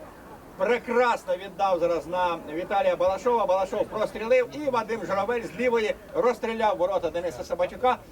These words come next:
Тут без шансів, без шансів для, е, захисту Білгорода і для досвідченого, е, е, стража воріт, е, е, білогородської команди. Вадим Журавель забиває і відкриває рахунок у нашому матчі. Вікторія опускався він в нижній кут, і Богдан,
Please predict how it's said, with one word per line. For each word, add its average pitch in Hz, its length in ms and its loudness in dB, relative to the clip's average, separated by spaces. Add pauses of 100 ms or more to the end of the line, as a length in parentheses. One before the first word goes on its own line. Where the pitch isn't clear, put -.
Тут 311 280 2
без 269 260 4
шансів, 202 440 -4
без 214 320 -8
шансів 240 460 -2
для, 254 300 2 (960)
е, 143 200 0
захисту 202 500 -2
Білгорода 196 480 2
і 165 100 0
для 175 140 4
досвідченого, 175 640 -2 (140)
е, 254 160 -2 (340)
е, 123 120 -2
стража 185 360 2
воріт, 185 400 0
е, 139 160 -2 (300)
е, 110 200 -6 (300)
білогородської 170 520 -2
команди. 185 400 -2
Вадим 208 280 2
Журавель 226 360 2 (400)
забиває 196 760 4
і 175 80 -8
відкриває 190 600 -2
рахунок 196 440 -4
у - 80 -8
нашому 170 420 -6
матчі. 160 200 -10
Вікторія 165 320 -8
опускався 170 480 -4
він 147 180 -2 (140)
в 156 160 4
нижній 165 320 -4
кут, 233 300 2
і 170 120 -2
Богдан, 170 300 2